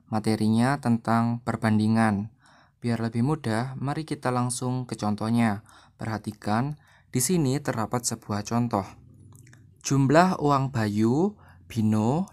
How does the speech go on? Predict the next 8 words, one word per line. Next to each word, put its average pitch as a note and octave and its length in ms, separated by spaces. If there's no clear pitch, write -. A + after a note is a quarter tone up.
dan D#3 240
Dewi A2 480
jika A#2+ 320
digabungkan A#2+ 880
adalah A2+ 560
tiga A2+ 400
puluh A#2+ 240
enam A#2 320